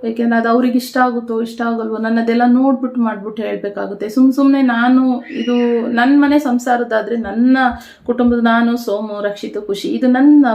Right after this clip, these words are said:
ಫ್ಯಾಮ್-, ನನ್ನ ಕುಟುಂಬ, ಇದು ನನ್ನ ಫ್ಯಾಮಿಲಿ ಇದು, ಆಯ್ತಾ? ನನ್ನ ಮನೆಯಲ್ಲಿ ಏನಾದ್ರು ನಡೀತಾ ಇದ್ರೆ ಅದನ್ನ ಬೇಕಾದ್ರೆ ನಾನು ನಿಮ್ ಜೊತೆ ಹೇಳ್ಕೊಂಡ್ಬಿಡ್ಬೋದು. ಆದ್ರೆ ಅದು ಹಂಗಲ್ಲ. ಅದಕ್ಕೋಸ್ಕರ ಸ್ವಲ್ಪ ಟೈಮ್ ಕೊಡಿ ಅಂತ ಕೇಳ್ಕೊಂಡಿದ್ದು. ಸುಮಾರು ಜನ ಅರ್ಥ ಮಾಡ್ಕೊಂಡು ಹೇಳಿದ್ದೀರಾ, ಆದ್ರೂ ಇನ್ನೂ ಸುಮಾರು ಜನ ಕೆದ್ಕಿ ಕೇಳಿದ್ದೀರಾ. ಅದಕ್ಕೆ ಪಾಪ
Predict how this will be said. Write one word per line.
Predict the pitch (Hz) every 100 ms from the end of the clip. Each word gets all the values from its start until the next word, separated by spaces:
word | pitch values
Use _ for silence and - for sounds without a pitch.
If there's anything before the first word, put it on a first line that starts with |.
| 220
ಫ್ಯಾಮ್-, | 190 190
ನನ್ನ | 214 247
ಕುಟುಂಬ, | 247 220 202 196
ಇದು | 175 165
ನನ್ನ | 190 208 240
ಫ್ಯಾಮಿಲಿ | 220 214 254 226
ಇದು, | 175 160
ಆಯ್ತಾ? | - - 190 202 196 - - - _ _
ನನ್ನ | 240 294 349
ಮನೆಯಲ್ಲಿ | 349 320 311 294 277
ಏನಾದ್ರು | 269 277 277 277
ನಡೀತಾ | 240 240 240
ಇದ್ರೆ | 247 247
ಅದನ್ನ | 240 233
ಬೇಕಾದ್ರೆ | 226 226 226
ನಾನು | 220 196
ನಿಮ್ | 190
ಜೊತೆ | 185 190
ಹೇಳ್ಕೊಂಡ್ಬಿಡ್ಬೋದು. | 202 185 190 190 190 185 175 175 180 202
ಆದ್ರೆ | 208 233
ಅದು | 233 226
ಹಂಗಲ್ಲ. | 226 247 285 247 190 180 180 -
ಅದಕ್ಕೋಸ್ಕರ | 214 214 226 226 226 - 254 - - - -
ಸ್ವಲ್ಪ | 330 330 320 214
ಟೈಮ್ | 208 214
ಕೊಡಿ | 214 202 202
ಅಂತ | 190
ಕೇಳ್ಕೊಂಡಿದ್ದು. | 214 - 196 202 196 190 185 226
ಸುಮಾರು | 226 196 202 220
ಜನ | 240 233
ಅರ್ಥ | 226 220
ಮಾಡ್ಕೊಂಡು | 214 208 - 202
ಹೇಳಿದ್ದೀರಾ, | 196 202 208
ಆದ್ರೂ | 226 269
ಇನ್ನೂ | 277 320
ಸುಮಾರು | 311 262 262 254
ಜನ | 247 233
ಕೆದ್ಕಿ | 202 - - -
ಕೇಳಿದ್ದೀರಾ. | 208 208 196 196 - _ _ _ _ 202
ಅದಕ್ಕೆ | 226 233 220
ಪಾಪ | 220